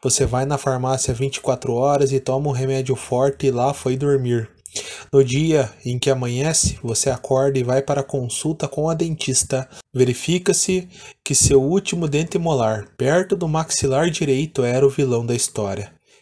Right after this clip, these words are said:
Ele mesmo, o dente do siso. Ele com a característica muitas vezes de ser o indeciso. Enfim, um carnaval movimentado,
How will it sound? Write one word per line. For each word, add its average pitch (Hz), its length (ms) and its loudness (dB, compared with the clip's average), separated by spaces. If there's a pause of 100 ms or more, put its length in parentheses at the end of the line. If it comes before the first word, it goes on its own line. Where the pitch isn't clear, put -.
(160)
Ele 143 240 0
mesmo, 143 540 0 (120)
o 117 140 -4
dente 131 560 -2
do 135 140 -4
siso. 104 600 -4 (640)
Ele 160 380 0
com 151 220 0
a 143 100 2
característica 147 880 0
muitas 151 440 0
vezes 147 400 0
de 147 120 0
ser 151 320 2
o 143 140 0
indeciso. 151 960 0 (200)
Enfim, 156 640 -2 (640)
um 139 140 -2
carnaval 135 880 2
movimentado, 156 1120 0